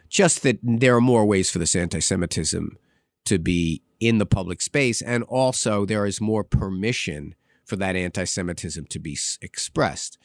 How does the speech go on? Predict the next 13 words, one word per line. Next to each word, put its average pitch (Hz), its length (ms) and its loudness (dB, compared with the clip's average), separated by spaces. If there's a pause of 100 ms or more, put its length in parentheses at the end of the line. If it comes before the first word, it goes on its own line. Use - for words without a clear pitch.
(320)
And 107 220 -2
I 170 180 4
put 110 320 0
these 113 200 -2
public 101 400 -2
figures 131 500 0
expressing 113 680 0
their 165 260 4
anti-Semitism 85 960 -4
in 101 100 0
that 101 220 -2
later 120 420 2
category, 113 720 -2